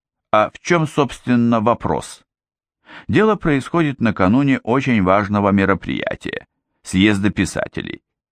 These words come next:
Речь идёт, по словам Бухарина, о первоклассном поэте, который готов покончить с собой. Почему?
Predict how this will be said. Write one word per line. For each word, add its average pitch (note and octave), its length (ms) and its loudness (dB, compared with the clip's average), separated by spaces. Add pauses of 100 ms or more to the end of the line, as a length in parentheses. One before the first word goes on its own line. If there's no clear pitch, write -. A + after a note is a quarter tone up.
(260)
Речь F3+ 320 2
идёт, D#3 280 0
по B2+ 100 -2
словам A2+ 380 2
Бухарина, F2 760 0
о F#2 120 2
первоклассном F2+ 1040 0
поэте, E2 680 -2 (440)
который G2+ 420 0
готов F2+ 400 -2
покончить F#2+ 600 -2
с - 60 -20
собой. G#2+ 440 -4 (840)
Почему? G2 640 0